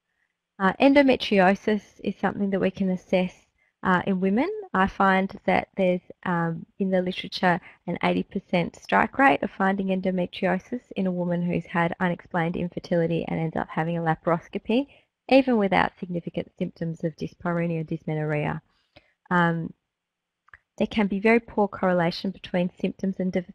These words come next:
and disease severity, but we also know that treating, um, mild deposits of endometriosis that can't be detected on ultrasound can improve a couple's chance of not only I V F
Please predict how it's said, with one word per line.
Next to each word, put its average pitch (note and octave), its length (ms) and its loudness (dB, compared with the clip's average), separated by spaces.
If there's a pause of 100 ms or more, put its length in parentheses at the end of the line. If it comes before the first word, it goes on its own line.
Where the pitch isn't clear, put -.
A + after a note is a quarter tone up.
(100)
and F#3+ 140 0
disease F3+ 400 -2
severity, F#3 560 0 (320)
but A#3 80 0
we B3+ 100 8
also C4+ 220 4
know G#3+ 260 4
that - 180 -2
treating, G3+ 540 -2
um, E3+ 440 -4
mild F#3+ 400 4 (500)
deposits - 460 -6
of F#3+ 60 -12
endometriosis F3+ 800 -2 (120)
that - 180 -4
can't - 240 -2
be F#3+ 80 -4
detected F#3 420 -4
on F3+ 140 0
ultrasound F#3 600 -2 (300)
can F#3+ 240 0
improve F#3 400 0 (140)
a F3+ 160 0
couple's - 320 -8
chance F3+ 320 -4
of F#3 80 -8
not F#3+ 180 0
only G#3 300 2
I E3 160 2
V E3 160 -2
F E3 80 -2